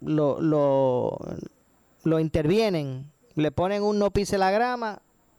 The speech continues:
y siga. Pero de esa forma no se va a poder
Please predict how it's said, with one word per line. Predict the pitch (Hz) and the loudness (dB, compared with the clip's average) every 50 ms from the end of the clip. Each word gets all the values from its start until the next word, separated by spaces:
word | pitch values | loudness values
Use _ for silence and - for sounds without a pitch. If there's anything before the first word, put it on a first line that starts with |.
| _ - - - - _ | _ -14 -14 -14 -6 _
y | 175 151 135 | 0 0 0
siga. | - 175 185 180 160 131 123 - _ _ _ _ _ _ _ _ _ _ _ _ _ _ _ _ _ - _ _ _ - _ _ _ _ _ _ _ _ _ _ _ _ _ _ _ _ _ _ _ _ - _ _ - - - _ _ - _ _ _ - - - - - _ - _ _ _ - - - - - - - - | 2 0 0 0 0 -2 -4 -8 _ _ _ _ _ _ _ _ _ _ _ _ _ _ _ _ _ -20 _ _ _ -20 _ _ _ _ _ _ _ _ _ _ _ _ _ _ _ _ _ _ _ _ -20 _ _ -20 -20 -20 _ _ -20 _ _ _ -20 -20 -20 -20 -20 _ -20 _ _ _ -20 -20 -18 -16 -16 -16 -6 -4
Pero | 120 107 | -2 0
de | 113 | 0
esa | 110 165 151 | 0 0 0
forma | - 165 185 220 247 220 | 0 -2 -2 -2 -2 -2
no | 175 | -2
se | 165 - 196 | -2 0 0
va | 185 180 | 0 0
a | 180 | 0
poder | - 143 139 180 220 214 170 | 0 -2 0 0 -2 -2 -6